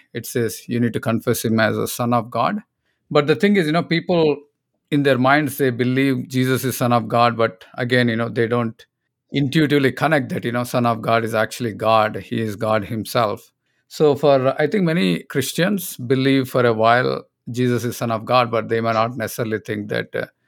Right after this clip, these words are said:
Jesus is God. Uh, but, you know, of course, in the Trinity, it's not like, you know, Father, Son, and Holy Spirit are three separate entities. They're the same entity in a, uh, relationship,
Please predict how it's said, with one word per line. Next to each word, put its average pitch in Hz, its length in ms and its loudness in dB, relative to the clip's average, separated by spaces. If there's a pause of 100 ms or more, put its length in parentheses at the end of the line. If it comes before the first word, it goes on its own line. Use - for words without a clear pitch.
(300)
Jesus 127 440 2
is 107 160 -6
God. 110 560 0 (560)
Uh, 117 460 0 (140)
but, 143 400 0
you 156 60 2
know, 147 160 4
of 139 200 -2
course, - 380 0 (460)
in 139 240 4
the 131 100 4
Trinity, 127 760 0 (340)
it's 135 240 -8
not 135 240 2
like, 120 220 2
you 120 60 0
know, 120 180 -2 (300)
Father, 123 380 2
Son, 123 280 2
and 117 160 0
Holy 120 240 0
Spirit 117 380 -4
are 110 220 0 (100)
three 120 580 -4 (420)
separate 127 540 2
entities. 123 760 -2 (140)
They're 127 220 2
the 120 120 -2
same 139 300 2
entity 113 400 -2
in 110 80 -2
a, 110 380 -6 (120)
uh, 117 460 -4
relationship, 127 720 0